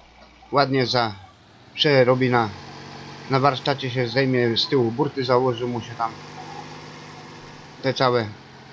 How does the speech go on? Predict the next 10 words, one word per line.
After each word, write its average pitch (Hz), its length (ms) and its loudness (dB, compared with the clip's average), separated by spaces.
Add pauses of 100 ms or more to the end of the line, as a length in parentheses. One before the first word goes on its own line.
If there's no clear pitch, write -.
(800)
ustrojstwo 135 680 4
do 123 180 6
rozwalania. 135 640 4 (1800)
Ale 175 180 4
my 165 80 6
teraz 139 260 2
jedziemy 135 300 0
sobie 127 200 -2
na 120 120 2
górę 165 360 6